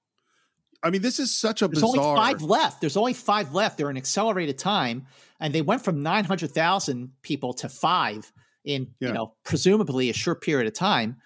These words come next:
Speaker 2: There's, there's no way that they're gonna be able to survive under the circumstance. They
Speaker 1: And this is
Speaker 2: certainly
Speaker 1: what
Speaker 2: can't recre-, reproduce.
Speaker 1: Well, and this is why don't introduce a problem that you're not gonna solve or even deal with. Like,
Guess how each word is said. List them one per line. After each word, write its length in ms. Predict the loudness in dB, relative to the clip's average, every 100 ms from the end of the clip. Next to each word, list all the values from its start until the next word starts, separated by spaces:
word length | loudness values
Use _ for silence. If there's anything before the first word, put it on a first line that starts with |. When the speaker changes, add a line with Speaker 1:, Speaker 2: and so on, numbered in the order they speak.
| _ -20 _
Speaker 2:
There's, 260 | 2 4 2 0
there's 200 | 2 4
no 120 | 2
way 400 | 4 2 2 0
that 220 | 2 2
they're 140 | 2 2
gonna 160 | 0
be 120 | 2
able 120 | 0 0
to 60 |
survive 360 | -2 0 0 0
under 140 | -4
the 60 | -4
circumstance. 640 | -4 -4 -4 -4 -2 -2 0
They 60 |
Speaker 1:
And 60 | 2
this 60 | 2
is 100 | 0 -4
Speaker 2:
certainly 60 | -2
Speaker 1:
what 100 | 0
Speaker 2:
can't 200 | 2 4
recre-, 420 | 2 4 0 2
reproduce. 760 | 0 2 2 2 4 2 0 -4 _ _ _ _
Speaker 1:
Well, 120 | -2
and 140 | 0 0
this 120 | 0
is 140 | -2 0
why 300 | 0 -2 -4 _ _ _ _ -16 0
don't 300 | 2 2 0
introduce 480 | 2 2 4 2 0
a 40 |
problem 440 | -2 -2 0 0 -2
that 200 | -2 2
you're 60 |
not 240 | 2 2 0
gonna 180 | -2
solve 340 | -2 0 0 0
or 120 | -2
even 320 | -2 0 -2
deal 240 | 0 0 0
with. 200 | -2 -8 -20 -6
Like, 240 | -2 -2